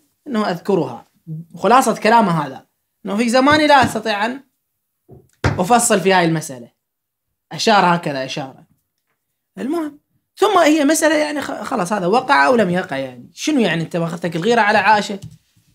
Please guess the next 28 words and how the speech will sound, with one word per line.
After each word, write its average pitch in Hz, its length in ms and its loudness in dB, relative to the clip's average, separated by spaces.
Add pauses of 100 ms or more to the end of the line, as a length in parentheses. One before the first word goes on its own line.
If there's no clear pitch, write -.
يعني 208 180 -6
اللي 202 140 -2
تقتل 196 400 -4
رسول 170 340 -2
الله 147 280 -4
صلى 123 240 -12
الله 123 180 -14
عليه 131 160 -14
وآله، 120 260 -16 (2000)
اللي، 226 600 0 (120)
اللي 170 340 -4
تحارب، 214 640 0 (400)
تحارب 196 480 -2
أمير 185 320 -4
المؤمنين 151 640 -4
عليه 127 280 -12
الصلاة 123 420 -14
والسلام، - 380 -18 (1080)
يعني 226 180 -2
هذا 226 160 -2
شنو 208 340 -6
مثلًا 131 340 -12
تستبعد 160 440 -8
منها 165 180 -4
الزنا؟ 147 380 -12 (800)
تحارب 220 500 2
أمير 214 380 -2
المؤمنين. 175 680 -4